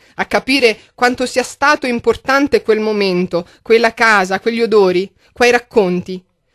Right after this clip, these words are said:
Mia zia aveva un piccolo orticello dietro casa e ogni volta faceva un rantolo strano quando doveva cogliere qualche foglia, qualche pianta,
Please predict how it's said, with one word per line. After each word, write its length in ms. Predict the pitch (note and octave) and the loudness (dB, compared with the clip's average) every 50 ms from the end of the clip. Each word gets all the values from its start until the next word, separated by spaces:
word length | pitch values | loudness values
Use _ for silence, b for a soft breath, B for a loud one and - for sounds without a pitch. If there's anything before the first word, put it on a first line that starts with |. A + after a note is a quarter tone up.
| _ _ _ _ _ - | _ _ _ _ _ -4
Mia 220 | A#3+ C#4 D4 C4 | 0 0 0 0
zia 240 | C4+ F4+ A4+ A4 - | 2 2 4 4 4
aveva 260 | C4 A#3+ A#3+ A#3 B3+ | 4 2 2 2 2
un 80 | B3 B3 | -2 0
piccolo 360 | - D#4+ D#4+ - C4+ B3 A#3+ | -2 -4 -2 0 0 2 2
orticello 500 | A#3+ - - B3 - D#4 D4 E4 D#4 C4+ | 0 0 -4 -8 -2 0 0 0 0 -2
dietro 280 | G#3 G#3 G3 - G3+ F#3 | -2 -4 -4 -4 -6 -8
casa 420 | - F3 D#3+ D#3 D3+ D#3 D#3+ E3+ E3+ _ _ | -8 -10 -10 -10 -10 -10 -12 -14 -14 _ _
e 100 | - G#3+ | -4 -2
ogni 200 | G#3 A3 A3 B3 A#3+ | -2 -2 -2 -2 0
volta 420 | D4 E4 F#4 G4 - - F#4 E4 - | 2 2 0 0 0 -2 -2 -2 -2
faceva 440 | - - A#3+ A#3+ - A#3 G3 F#3 | -6 -6 -6 -4 -2 -2 -2 0
un 100 | F#3 G3 | -2 -4
rantolo 520 | G3 A3+ B3+ C4+ C#4+ D#4 C4 - A#3 G#3+ G#3 | -2 -2 0 0 0 0 0 0 0 0 -2
strano 500 | - - - A#3+ A#3+ B3+ C4+ C4+ A#3 G3+ - | -6 -6 -4 -2 0 2 2 2 0 -4 -4
quando 260 | G3 F#3 F3+ F#3 F3+ | -4 -4 -2 -4 -2
doveva 340 | F3+ F3+ F3 G#3 G#3 G3 F#3 | -4 -4 -4 -4 -4 -4 -4
cogliere 400 | - - G3+ G#3+ G#3 F#3+ F3+ F3 | -2 -2 -2 -2 -2 -4 -4 -4
qualche 300 | - F3+ E3+ - - F3 | -6 -6 -8 -8 -10 -12
foglia, 480 | - - - F#3 F3 E3+ E3+ E3+ D#3 - | -12 -8 -6 -4 -4 -4 -4 -6 -8 -6
qualche 280 | - E3+ - - F#3 - | -8 -10 -8 -10 -12 -12
pianta, 580 | _ - F#3 E3 D#3 D#3+ F3 E3+ - C#3+ D#3+ | _ -4 -2 -2 -2 -4 -6 -6 -6 -8 -8